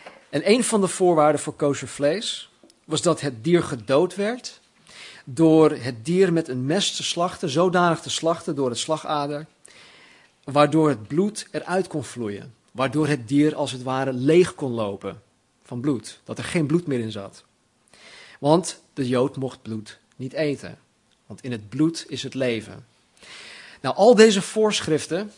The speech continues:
voor degenen die notities maken, al deze voorschriften staan in Leviticus zeventien en achttien.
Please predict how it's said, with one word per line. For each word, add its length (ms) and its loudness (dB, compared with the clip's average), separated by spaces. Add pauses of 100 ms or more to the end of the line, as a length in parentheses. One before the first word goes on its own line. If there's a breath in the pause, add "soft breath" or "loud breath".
(100)
voor 160 -6
degenen 340 0
die 120 4
notities 540 -2
maken, 460 -4 (160)
al 160 2
deze 240 4
voorschriften 580 -2
staan 300 0
in 80 0
Leviticus 600 -2
zeventien 520 -2
en 120 -8
achttien. 480 -10